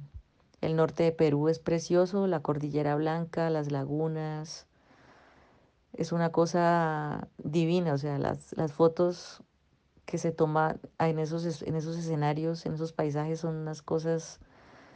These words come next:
son increíbles, o sea, son, son imágenes que, que yo solo había visto de fondo de computador <laughs> y es absolutamente bello.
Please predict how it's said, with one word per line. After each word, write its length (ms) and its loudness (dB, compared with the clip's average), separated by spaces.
son 180 2
increíbles, 640 4
o 60 -6
sea, 160 -4
son, 240 -6
son 260 -2
imágenes 600 -2
que, 360 -6
que 140 4
yo 140 6
solo 240 6
había 220 6
visto 580 0
de 200 2
fondo 300 2
de 80 2
computador 880 2
<laughs> 1300 -8
y 680 -2
es 280 -2
absolutamente 840 -2
bello. 280 0